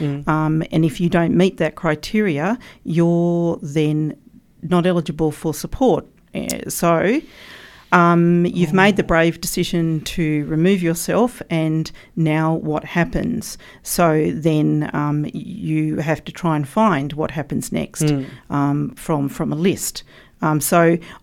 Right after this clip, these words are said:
Speaker 2: I personally don't think that that's an adequate response for anyone, uh, woman or male, in that kind of crisis atmosphere, because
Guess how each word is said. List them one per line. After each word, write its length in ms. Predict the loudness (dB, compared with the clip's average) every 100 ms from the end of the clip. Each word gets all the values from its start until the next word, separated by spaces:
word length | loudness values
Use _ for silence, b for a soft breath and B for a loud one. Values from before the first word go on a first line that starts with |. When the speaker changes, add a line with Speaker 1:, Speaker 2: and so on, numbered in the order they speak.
| 2
Speaker 2:
I 220 | 6 6 4
personally 560 | 2 0 0 -2 -2
don't 300 | 0 0 -2
think 400 | -4 -6 -4 -4
that 200 | -6 -4
that's 260 | -4 -4 -4
an 80 | -4
adequate 460 | -2 -4 -4 -6
response 500 | -6 -6 -2 -2 -4
for 120 | -6 0
anyone, 640 | 4 4 2 0 2 2 B B B -2
uh, 220 | -2 0
woman 360 | 0 0 0 0
or 220 | 2 2
male, 420 | 2 2 2 0
in 300 | 0 0 0
that 200 | -2 -4
kind 280 | -4 -2 -2
of 80 | -6
crisis 680 | -8 -2 -2 -2 -6 -8 -10 B B
atmosphere, 600 | 0 2 0 0 -2 -2
because 460 | -2 -2 0 -2